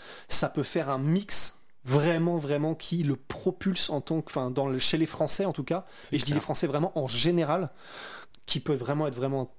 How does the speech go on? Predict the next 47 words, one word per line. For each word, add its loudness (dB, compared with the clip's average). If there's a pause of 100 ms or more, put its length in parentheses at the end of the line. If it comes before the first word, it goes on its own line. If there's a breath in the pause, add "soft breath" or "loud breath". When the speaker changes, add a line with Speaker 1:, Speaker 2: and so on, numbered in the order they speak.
Speaker 1:
enfin, 2
ça 2
peut -4
être -4
un -4
truc -10
de -6
ouf, -8
quoi. -6
Speaker 2:
Ça 0
peut -4
être -6
monstrueux. -8
En -10
tout -14
cas, 0
on 4
est 0
tous -4
avec 0
Cyril 4
Gane. 8
Et 6
bien 8
évidemment, 8
los 8 (220)
pronosticos. -4 (340 loud breath)
Nous 4
vous 0
inv-, -2 (200)
nous -2
vous -2
invitons 2 (140)
toutes 4 (340)
et 4
tous -8 (200)
à 2
donner 4
vos 2
pronostics -6
pour -4
le -10
combat 2 (260 loud breath)
en 2
commentaire, 2
mais -8
surtout -2